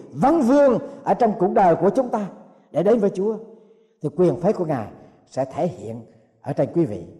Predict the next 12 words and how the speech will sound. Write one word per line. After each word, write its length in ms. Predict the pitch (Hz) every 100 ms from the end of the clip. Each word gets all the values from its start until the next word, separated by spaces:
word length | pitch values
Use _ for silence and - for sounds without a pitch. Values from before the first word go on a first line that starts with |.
| _ _
và 80 | 107
quý 160 | - 185
vị 180 | 117 127
thật 240 | - 147
sự 460 | - 127 151 147 - - -
có 180 | 185
được 240 | 170 139 131
một 100 | 107
đời 160 | 131 117
sống 300 | 143 190 226 - -
tâm 340 | 254 220 285
linh 280 | 269 262 240